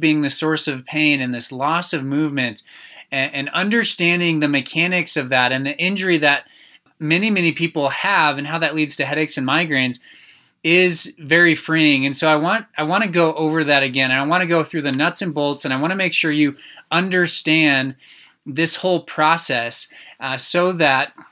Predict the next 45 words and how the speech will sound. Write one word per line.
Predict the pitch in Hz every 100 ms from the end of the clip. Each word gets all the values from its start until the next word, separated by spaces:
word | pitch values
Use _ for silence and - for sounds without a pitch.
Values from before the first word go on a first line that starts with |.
| -
as | 165 143
we | 147
talked | 160 165
about | 180 147
last | 143 151 -
time, | 131 123
that | 135 143 143
it's, | 143 -
uh, | 147 127
important | 131 135 165 165 151
for | 160
you |
to | 143
understand | 135 151 147 147 139
that | 135 131
so | -
that | 131 131
you | 139 135
can | 139 127 - - - - _
communicate | - 156 180 214 - 170 156
that | 160 156
to |
someone | 151 - 151 139
else. | 165 170 139 135
But | - 151 139 _ - - _ 151
I |
wanna | 151 175
take | 170 175 165
a |
deep | 139 151 156
dive | 165 151 143
into | 143 143
it | 143
because | 131 127 120
it | 139
was | 131
my | 139
most | 127 139 143
downloaded | - 139 139 139 135
podcast, | - 135 127 139 127 -
and | 131
I | 123
think | - 127
it's | 131 -
worth | 123 127 123